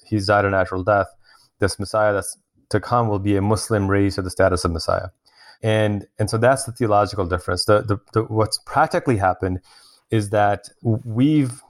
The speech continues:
been resolute since day one that there's no permission for any kind of religious compulsion or violence, none whatsoever. We are happy to have a debate and dialogue about our beliefs and have an open discussion about it. The orthodoxy in countries like Pakistan and much of the Arab world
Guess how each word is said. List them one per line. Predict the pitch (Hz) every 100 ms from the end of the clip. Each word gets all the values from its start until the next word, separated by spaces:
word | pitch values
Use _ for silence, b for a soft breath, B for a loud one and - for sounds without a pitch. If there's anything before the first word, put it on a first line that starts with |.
| -
been | 113 113 110 92 98
resolute | 110 117 110 107 95
since | 117 98
day | 104
one | 98 98 92 82 - 101
that | 95
there's | 104 95
no | 104 107 107 104 110
permission | 107 101 95 98
for | 98
any | 101
kind | 98 98
of | 92 - - -
religious | 101 101 92
compulsion | - 95 - 127 - 127 120 -
or | 98 90
violence, | 90 90 85 - 104
none | 107 113 110
whatsoever. | 98 - 87 90 - b b b
We | 107 107
are | 110
happy | 98 113 113 120
to | 92
have | 107 101
a | 90
debate | 90 110 117 117
and |
dialogue | 95 104 110 110 101
about | 95
our | 92
beliefs | 92 104 110 110 - b b b b
and | 120
have | 127 135
an | 135
open | 135 131 127 123 -
discussion | 107 - 120 - 101
about | 85 87
it. | - _
The | 107 110
orthodoxy | 139 165 143 113 98 - 101 95 90 b b b
in | 104 101
countries | - 104
like | 101 -
Pakistan | 113 107 110 110 107
and | 98
much | 104 104
of | 101
the | -
Arab | 104 92
world | 107 120 110